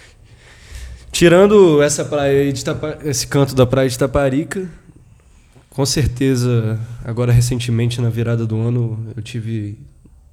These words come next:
no sul da Bahia e visitei, eu acho que a praia mais bonita que eu já tinha visitado na minha vida,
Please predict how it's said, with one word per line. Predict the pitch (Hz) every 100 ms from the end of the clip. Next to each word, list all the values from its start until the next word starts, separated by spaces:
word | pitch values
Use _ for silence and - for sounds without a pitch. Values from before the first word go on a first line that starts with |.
| -
no | 113 107
sul | - 123
da |
Bahia | 110 110 113 131 131 123 - - - 123
e | 110 107 107 156 - _
visitei, | 117 110 107 123
eu | 123
acho | 120
que | 123
a |
praia | 120 123 120
mais | 131
bonita | 127 127 120 120
que |
eu | 120
já | 117
tinha | 123 113
visitado | 107 107 - 123 120
na | 107
minha | 110 107
vida, | 110 135 151